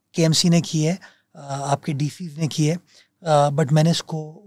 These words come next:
खुद मॉनिटर नहीं की because I was not, uh, in charge of it और I was not spearheading it। Uh, मैंने क्रिटिसिज्म सुना है और क्रिटिसिज्म सुनने के बाद मैंने केएमसी हुकाम से ये पूछा है कि मुझे लोग कहते हैं कि आपने पैसे लेके फलां का घर छोड़ दिया।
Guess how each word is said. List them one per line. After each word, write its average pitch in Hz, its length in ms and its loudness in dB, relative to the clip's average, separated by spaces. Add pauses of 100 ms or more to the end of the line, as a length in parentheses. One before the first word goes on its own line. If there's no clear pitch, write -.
(120)
खुद 165 160 -12
मॉनिटर 151 380 -2
नहीं 160 160 0
की 180 140 -16
because 151 260 -18
I 143 120 0
was 143 200 0
not, 151 140 0 (200)
uh, 135 180 -8 (460)
in 151 180 2
charge 156 300 2
of - 140 -4
it 156 60 -2
और 156 200 0
I 143 140 -2
was 139 80 0
not 156 200 2 (300)
spearheading 151 600 2
it। - 40 -14 (600)
Uh, 135 260 -4 (460)
मैंने 151 380 0
क्रिटिसिज्म 190 760 2 (160)
सुना 175 340 0
है 220 200 2 (520)
और 147 160 0
क्रिटिसिज्म 147 420 0
सुनने 170 340 2
के 175 80 -8
बाद 165 160 0
मैंने 160 220 0
केएमसी 151 420 -4
हुकाम 156 360 4
से 180 140 0
ये 165 40 2
पूछा 147 300 -4
है 156 120 2
कि 131 100 -2
मुझे 147 200 2
लोग 143 200 -2
कहते 143 260 0
हैं 156 120 -2 (320)
कि 170 60 -10
आपने 151 220 -2
पैसे 160 340 2
लेके 156 340 0
फलां 151 240 0
का 160 80 4
घर 147 160 0
छोड़ 143 240 -4
दिया। 143 320 0